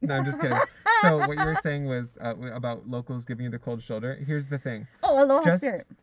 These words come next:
Speaker 1: by you being present in Hawaii,
Speaker 2: Mm-hmm.
Speaker 1: you don't even have to do anything. It's not even that you have to go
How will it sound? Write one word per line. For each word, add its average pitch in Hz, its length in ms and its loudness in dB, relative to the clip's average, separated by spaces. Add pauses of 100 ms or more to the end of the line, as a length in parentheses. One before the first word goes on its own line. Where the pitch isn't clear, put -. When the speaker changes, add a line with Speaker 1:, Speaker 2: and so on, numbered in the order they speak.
Speaker 1:
by 147 300 -2
you 135 760 -2 (1200)
being 147 340 2
present 156 560 -4 (480)
in 139 160 0
Hawaii, 135 680 -4
Speaker 2:
Mm-hmm. 220 360 -4 (280)
Speaker 1:
you 143 720 0
don't 160 200 2
even 175 180 2
have 175 220 0
to 165 120 -2
do 123 460 -2
anything. 110 400 -8
It's 120 160 -8
not 160 140 -2
even 170 140 2
that 160 100 -2
you 151 80 -2
have 147 220 -4
to 139 120 -4
go 127 600 -2